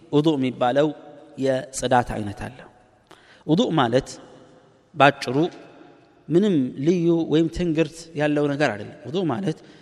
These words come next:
የተወሰኑ የሰውነቶችን አካሎች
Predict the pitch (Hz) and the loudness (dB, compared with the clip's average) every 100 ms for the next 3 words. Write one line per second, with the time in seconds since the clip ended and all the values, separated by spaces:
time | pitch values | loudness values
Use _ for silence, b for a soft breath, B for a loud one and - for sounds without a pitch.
0 | B B _ 123 156 185 - 202 208 233 | B B _ -6 -2 0 0 0 0 0
1 | 175 170 165 165 175 - - - 151 - | 0 0 0 0 -2 -4 -6 -4 -6 -2
2 | 123 139 156 | 2 2 0